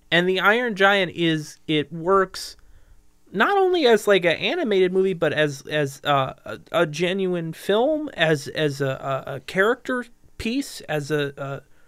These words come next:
period film. It works in, in a lot of ways. I, I just, everything about that film, it's, it's hard to talk about it 'cause it's, like, one of those films that I saw so many times and, and it's just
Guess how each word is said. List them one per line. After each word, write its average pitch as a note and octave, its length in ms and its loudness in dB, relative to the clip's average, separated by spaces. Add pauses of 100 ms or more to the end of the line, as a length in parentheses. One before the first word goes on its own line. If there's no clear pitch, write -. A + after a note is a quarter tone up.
(460)
period C#4+ 420 6
film. B3+ 340 2
It A3 160 0
works G3 480 0
in, F3+ 180 0
in F3+ 140 -4
a E3+ 100 4
lot E3+ 600 -6
of G#3 140 -8
ways. A#3+ 640 -2 (680)
I, G3+ 220 6
I A#3 320 2 (340)
just, G3 380 0 (360)
everything C4 520 -2
about G#3 300 2
that E3+ 160 0
film, G#3+ 280 -2 (420)
it's, A3+ 240 2
it's G#3+ 180 0
hard C4+ 240 2
to B3 80 -4
talk - 260 -4
about G3+ 200 2
it - 80 -4
'cause D#3+ 200 -6
it's, - 200 -12
like, D3+ 220 -6
one F3+ 140 0
of F#3+ 100 2
those F3 200 -4
films E3 360 -2
that C#3+ 200 0
I D3 160 2
saw D3+ 600 -2 (420)
so - 460 6
many G3+ 340 0
times D#3 440 0
and, C#3 160 -4
and D3+ 160 -6
it's C#3 200 -8
just - 480 -2